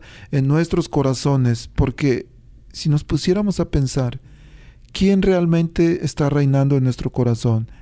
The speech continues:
¿Es Cristo o es el dinero? ¿O son las posesiones? ¿O son las comodidades? ¿O por ahí algún vicio? Entonces,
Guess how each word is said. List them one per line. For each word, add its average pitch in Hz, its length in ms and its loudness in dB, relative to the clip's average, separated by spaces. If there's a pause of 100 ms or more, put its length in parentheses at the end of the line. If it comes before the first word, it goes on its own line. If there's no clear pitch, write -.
¿Es - 200 -2
Cristo 185 600 -2 (580)
o 131 200 2
es 127 160 0
el 131 120 2
dinero? 151 600 2 (480)
¿O 135 60 -4
son 135 240 0
las 123 120 0
posesiones? 151 1120 0 (320)
¿O 131 100 -2
son 135 280 0
las 123 160 -2
comodidades? 139 1200 0 (420)
¿O 131 160 -4
por 131 180 0
ahí 131 160 2
algún 123 360 0
vicio? 147 600 0 (640)
Entonces, 151 840 0